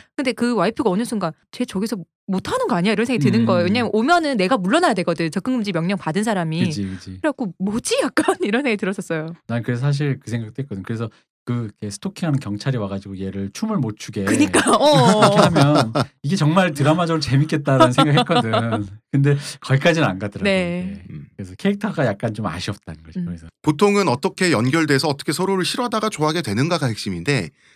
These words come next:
Speaker 3: 영화는 그거를 뜬금없이 해결해요.
Speaker 2: 그죠.
Speaker 3: 우연히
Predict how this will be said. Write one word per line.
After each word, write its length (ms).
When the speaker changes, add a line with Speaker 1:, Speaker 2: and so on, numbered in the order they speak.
Speaker 3:
영화는 460
그거를 480
뜬금없이 400
해결해요. 480
Speaker 2:
그죠. 220
Speaker 3:
우연히 640